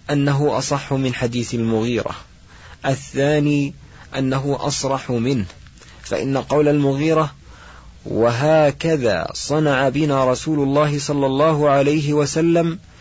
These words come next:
يجوز أن يرجع إلى جميع ما فعل المغيرة، ويكون قد سجد النبي صلى الله عليه وسلم في هذا السهو مرة قبل السلام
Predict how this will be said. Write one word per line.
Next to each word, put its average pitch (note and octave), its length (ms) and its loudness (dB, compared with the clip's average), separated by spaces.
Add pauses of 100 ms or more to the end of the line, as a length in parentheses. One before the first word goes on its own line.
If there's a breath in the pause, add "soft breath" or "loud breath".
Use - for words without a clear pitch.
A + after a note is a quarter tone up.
(280 loud breath)
يجوز B2 520 4
أن D#3 300 0
يرجع C#3+ 580 2
إلى C#3+ 340 2
جميع C3+ 520 2
ما C3+ 200 2
فعل D3+ 380 0
المغيرة، C3+ 640 0 (720 loud breath)
ويكون C3 680 2
قد C#3+ 260 0
سجد D#3+ 400 2
النبي D#3 540 2
صلى D3 300 -2
الله C#3+ 480 2
عليه C#3+ 480 2
وسلم D3 640 0
في C3 280 -4
هذا C#3+ 340 2
السهو C#3 420 -4
مرة C#3 680 -2
قبل C#3+ 220 0
السلام C3+ 600 0